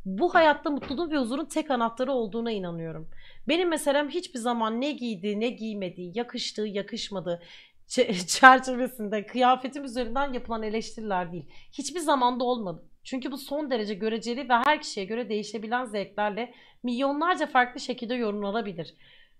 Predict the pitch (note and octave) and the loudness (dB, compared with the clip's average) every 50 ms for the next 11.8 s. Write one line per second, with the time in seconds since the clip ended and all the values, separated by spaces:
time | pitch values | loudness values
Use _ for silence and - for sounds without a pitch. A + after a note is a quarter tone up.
0 | - - _ _ _ _ - B3 C#4+ D#4 F4 F4 F4 E4 E4 D#4+ D#4+ E4 F4 F4+ | -20 -20 _ _ _ _ 0 2 4 4 4 4 6 6 6 6 6 4 4 2
1 | G#4 C#4 D4+ D4 A#3+ G#3 F#3 F#3 E3 D#3 F3 - G#3+ B3 D4+ - D#4+ E4 E4 C4 | 2 2 2 0 0 2 2 2 0 0 -2 -2 0 0 2 2 0 -2 -2 -4
2 | D#4+ E4 E4 E4+ E4 - D4+ A#3+ G#3+ G3 F3 E3+ E3+ F#3+ G3 F3 D#3+ - E4+ G4 | -4 -6 -6 -8 -4 -2 -2 -2 -2 -2 -6 -6 -4 -6 -6 -6 -4 0 0 0
3 | G4+ G#4 A#3 F#3+ F3 C#4 C#4 E4 F4 F4+ F4 E4+ D#4 D4 D4 D4+ E4+ B3 D#4 C4+ | 0 -2 -6 0 6 6 6 10 10 10 10 8 6 0 0 0 -2 -4 -6 -6
4 | C#4 E4 C4+ - - - G#3 F#3 E3+ E3+ - - - - - - - - - - | -8 -8 -8 -10 -12 -10 -10 -10 -10 -10 -12 -14 -14 -16 -16 -16 -16 -18 -18 -18
5 | - - - - - - - F4+ F#4+ F#4 D4 G#3 B3 B3 C#4 D4+ D#4+ D#4+ D#4 D#4 | -18 -20 -20 -20 -20 -8 -6 -4 -4 -4 0 0 2 4 4 4 2 2 0 -4
6 | D4+ B3 B3+ A#3+ C4+ D#4 C4+ - - - G3+ E3 E3+ - - - - - - - | -6 -6 -6 -8 -8 -8 -10 -10 -10 -10 -10 -10 -10 -12 -12 -12 -12 -12 -12 -12
7 | - - - - - - - - - - - - - - - - A3 B3 D#4 E4+ | -12 -14 -14 -14 -16 -16 -16 -16 -18 -16 -18 -18 -20 -20 -8 -4 -2 0 0 0
8 | - D#4+ E4+ E4 D#4 D4 - - - - - - - - - C4 - - - - | 0 0 2 2 2 2 0 -2 -6 -10 -10 -10 -10 -6 -6 -6 -6 -4 -4 -4
9 | - - - - D4+ G3+ - F#3+ - D4 C#4+ D#4 D#4 D4 B3+ D4 D#4 D4+ D#4 E4 | -4 -4 0 0 2 2 2 0 0 -2 -2 -2 -2 -2 -2 -2 -2 -2 0 2
10 | D#4 D4 C#4 C#4+ - D4+ D#4 E4 E4 C#4+ A#3+ - - - - C#4+ D#4 D#4 D4+ B3+ | 2 2 2 2 -2 -2 -2 0 -2 -2 -4 -6 -8 -10 -6 -4 -2 -2 -2 -4
11 | G3+ - - - G3+ F3 F#3 F#3 F3 - - D#3+ D3 F3 F3 F3+ | -6 -8 -10 -10 -8 -8 -8 -8 -8 -8 -10 -10 -10 -12 -14 -16